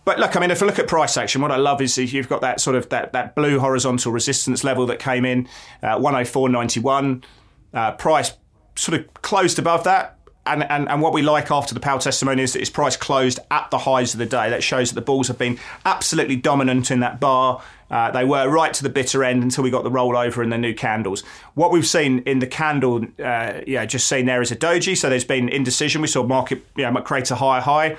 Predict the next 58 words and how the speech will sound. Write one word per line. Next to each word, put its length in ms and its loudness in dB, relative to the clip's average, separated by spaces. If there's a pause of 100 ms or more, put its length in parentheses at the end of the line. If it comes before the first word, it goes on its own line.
(440)
Um, 280 0
and 100 0
then 80 2
the 80 2
bears 260 0
pushed 280 -2
it 80 -2
back 180 -4
down. 160 0
It 60 -2
makes 200 0
a 40 0
lot 100 2
of 60 0
sense, 360 0
right? 240 -2
So, 140 -2
you 180 0
know, 140 0
that 160 -4
the 60 -4
market's 320 0
position 400 -2
long 240 2
of 80 -2
U 120 2
S 120 -2
do-, 120 -2
well, 140 2
not 220 0
that 180 0
long 200 -2
of 100 -6
U 120 0
S 120 -2
dollars, 260 -2
but, 220 -2 (360)
um, 360 0
we 100 2
haven't 140 2
had 140 -2
any 120 -4
C 220 0
F 80 -4
T 120 -4
C 200 -2
data 320 -2
for 160 -4
a 40 0
while. 260 2
But, 280 -4
uh, 60 2
you 120 0
know, 140 -2
the 60 -4
investment 400 -2
banks 240 -2
are 100 -2